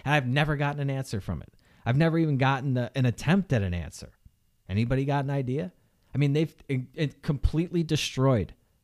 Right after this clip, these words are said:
the healthcare industry in America. They've destroyed the model of insurance. They've got these one-size-fits-all plans now. You, you can't pick and choose what you want covered. You have to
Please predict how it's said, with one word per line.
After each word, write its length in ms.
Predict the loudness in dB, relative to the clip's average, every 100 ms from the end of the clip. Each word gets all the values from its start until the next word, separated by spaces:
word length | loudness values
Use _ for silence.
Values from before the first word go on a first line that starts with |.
| -2
the 80 | 0
healthcare 520 | 2 0 2 2 2
industry 500 | 2 -2 -4 -6 -8 -4
in 100 | 0
America. 500 | 0 0 -4 -10 -18 -20 _ _ _ _ _ _ _ _ _ _ _ -4
They've 180 | -4 -2
destroyed 600 | -4 -4 -2 2 2 2
the 80 | 2
model 400 | 4 4 2 0
of 120 | 0
insurance. 760 | -2 -2 -6 -6 -8 -10 -18 _ _ _ _ _ _ _ -6
They've 160 | -4
got 220 | 0 -2 0
these 260 | -2 -4
one-size-fits-all 1500 | -6 -2 -2 -2 -2 -2 -2 -4 -6 -6 -6 -6 -2 0 0
plans 560 | 0 0 2 2 0 -4
now. 380 | -6 -6 -8 -8 _ -16 -6
You, 160 | -4 -2
you 140 | -6
can't 320 | -2 -2 -2 -6
pick 260 | -6 -4 -2
and 120 | -4
choose 460 | -4 -4 -2 -2 -6 -2
what 300 | -2 0 -2
you 80 |
want 360 | 0 0 -2 -8
covered. 540 | 0 0 0 -6 -12 -18 _ _ _ _ _
You 120 | -2
have 240 | 0 -2 -2
to 140 | -4